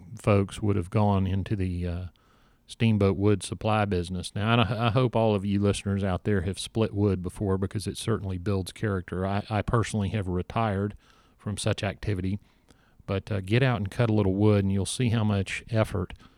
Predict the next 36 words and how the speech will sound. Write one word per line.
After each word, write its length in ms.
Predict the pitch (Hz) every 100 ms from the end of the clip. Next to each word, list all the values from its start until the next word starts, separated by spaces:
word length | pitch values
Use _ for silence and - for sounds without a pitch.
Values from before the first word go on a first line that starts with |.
| _ _
it 160 | 107 -
takes 400 | - 101 98 -
to 120 | -
split 440 | - - 113 107
and 120 | 92 101
stack 420 | - 104 95 -
a 60 |
cord 300 | 104 - 98
of 60 | 95
wood. 380 | 110 117 90 80
So 140 | -
three 280 | - - 147
bucks 320 | 117 107 -
doesn't 220 | 107 107
sound 260 | 95 113 107
like 160 | 95 -
a 80 |
whole 180 | 80 107
heck 220 | 92 104
of 60 | 107
a 40 |
lot 280 | 95 95 90
to 100 | -
me, 260 | 113 127 123
but 220 | 110 90
back 280 | 101 101 -
then 180 | 107 104
I 80 | 98
suppose 420 | - - 107 95
it 80 | 95
was 160 | 95
enough 260 | 98 98 92
to 80 | 78
bring, 240 | 98 101 98
bring 240 | 104 101
people, 400 | - 98 92 87